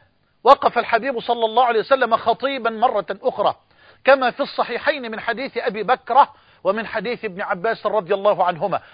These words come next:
وقف الحبيب بأسلوب نبوي بياني بليغ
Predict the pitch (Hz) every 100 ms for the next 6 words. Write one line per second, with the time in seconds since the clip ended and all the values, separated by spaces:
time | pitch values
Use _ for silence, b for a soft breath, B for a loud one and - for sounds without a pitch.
0 | B 277 - 233 233 196 214 202 285 220
1 | 190 226 - 208 214 302 220 226 208 208
2 | 185 208 294 277 214 226 202 185 214 208
3 | 202 277 269 208 214 196 214 254 226